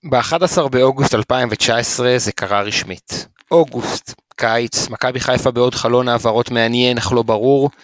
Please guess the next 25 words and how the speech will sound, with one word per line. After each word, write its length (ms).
בדיוק 260
הודחה 280
על 80
ידי 180
שטרסבורג 480
הצרפתית 640
והקהל 420
היה 140
קצת 320
אמביוולנטי. 720
הקשר 360
ההולנדי, 640
צ'רון 260
שרי, 560
חתם 300
במכבי 380
חיפה, 420
ואולי, 500
רק 200
אולי, 340
הסיט 260
את 80
הספינה 440
לכיוון 380
הנכון, 500